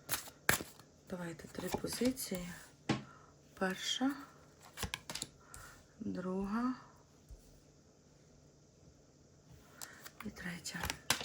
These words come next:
Обирайте, будь ласка, свою позицію. А я наголошу, що це онлайн-розклад, да? Особистий розклад ви можете замовити за номером телефону, який залишаю в описанні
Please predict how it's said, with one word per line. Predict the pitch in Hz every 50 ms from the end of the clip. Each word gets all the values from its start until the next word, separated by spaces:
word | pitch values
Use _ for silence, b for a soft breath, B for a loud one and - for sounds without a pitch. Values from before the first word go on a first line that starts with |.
| - B B B B B B B B - -
Обирайте, | 190 180 190 190 180 175 170 -
будь | - 147
ласка, | 175 175 170 - - 180
свою | - - - 196 175 175
позицію. | - - 202 - 185 202 220 254 247 - - - 233 220 220 214 214 - - - - - - - - - B B B B B B B B B B B
А | - 185
я | 190 190 185 185
наголошу, | 185 185 180 185 180 185 - - - 170
що | 165 - -
це | - - 180
онлайн-розклад, | 170 170 170 170 175 175 185 196 196 - - 208 214 233 202
да? | 190 196 202 220 226 B B B B B B B B
Особистий | - - - 101 98 101 95 - - 95
розклад | 87 - - - 87 87 90 - -
ви | 87
можете | 85 - 175 175 - 170 - - 170
замовити | 170 170 170 170 165 165 165 - 170
за | 165 165
номером | 165 170 165 165 160 156
телефону, | - - 165 165 156 - 233 240 240
який | 208 226 - 175
залишаю | 170 170 165 170 - - 202 185
в | 180
описанні | 160 - - - - 190 180 180 180